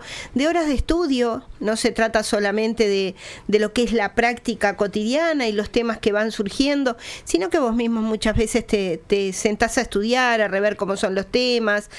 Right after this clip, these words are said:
a, a consultar a las personas que ya tienen también otras propuestas avanzadas, otras experiencias. En, en lo personal, eh, me parece que es una experiencia muy enriquecedora para mí como, como ser humano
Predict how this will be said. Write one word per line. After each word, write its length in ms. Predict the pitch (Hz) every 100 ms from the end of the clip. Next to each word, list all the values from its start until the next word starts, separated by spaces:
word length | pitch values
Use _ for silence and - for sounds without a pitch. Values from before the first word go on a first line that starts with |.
| - - - -
a, 460 | - 202 202 202 202
a 80 | -
consultar 720 | 233 226 240 214 277 311 294
a 80 | 240
las 140 | 202
personas 480 | 233 202 269 247 233
que 320 | - 196 190
ya 220 | - 233
tienen 400 | 233 233 233 220
también 360 | 202 208 220 220
otras 520 | 208 208 196 - - -
propuestas 600 | 214 208 220 - 202 196
avanzadas, 760 | 175 190 - 277 254 220 202
otras 300 | 196 185 180
experiencias. 760 | 185 202 233 269 269 233 226 233 - - - -
En, 480 | 226 233 226 220 208 -
en 160 | 233
lo 160 | 233 226
personal, 720 | 240 226 254 240 277 330 370 - - - -
eh, 440 | 180 208 202 196 175
me 420 | 113 135 214 214
parece 340 | 214 240 262
que 80 | 220
es 100 | 220
una 140 | 208
experiencia 640 | 208 - 196 214 214 226 208
muy 400 | 202 208 208 190
enriquecedora 1080 | 190 185 190 180 202 - 196 220 240 226
para 200 | 185 180
mí 360 | 190 240 302 330
como, 400 | - 175 156 -
como 280 | - 185 185
ser 240 | - 220 202
humano 520 | 196 226 262 294